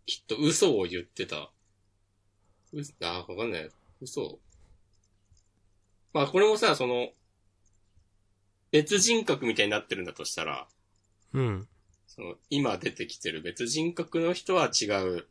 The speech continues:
Speaker 1: 能力で、
Speaker 2: うん、そういうのもね。
Speaker 1: あの、普段の優しいビリーの、この能力が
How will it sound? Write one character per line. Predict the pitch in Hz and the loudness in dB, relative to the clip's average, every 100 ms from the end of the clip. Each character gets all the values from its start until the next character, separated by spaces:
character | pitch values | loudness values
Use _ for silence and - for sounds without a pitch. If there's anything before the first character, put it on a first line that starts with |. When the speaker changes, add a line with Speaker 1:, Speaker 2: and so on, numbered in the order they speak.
| _ _ _ _ _ | _ _ _ _ _
Speaker 1:
能 | 107 95 | -2 0
力 | 85 85 87 | -2 -6 -4
で、 | 110 120 90 - _ _ - | 0 0 0 -8 _ _ 0
Speaker 2:
う | 160 | 2
ん、 | 139 | 2
そ | - 214 | 4 6
う | |
い | |
う | |
の | 196 | 6
も | 127 127 | 6 4
ね。 | 98 | 2
Speaker 1:
あ | |
の、 | 90 - | -2 -4
普 | 190 | 2
段 | 185 160 | 4 6
の | 139 | 4
優 | 131 | 2
し | 143 139 147 143 147 | 2 2 2 2 2
い | 143 | 2
ビ | 147 | 0
リ | 139 127 120 120 113 | 0 -2 -2 -4 0
ー | 156 | 6
の、 | 170 170 - _ _ - - - _ _ _ _ _ _ _ _ | 8 6 2 _ _ -20 -18 -20 _ _ _ _ _ _ _ _
こ | 113 | -4
の | |
能 | 104 110 101 | 2 2 2
力 | 92 - | -2 -4
が | 80 71 | -4 -6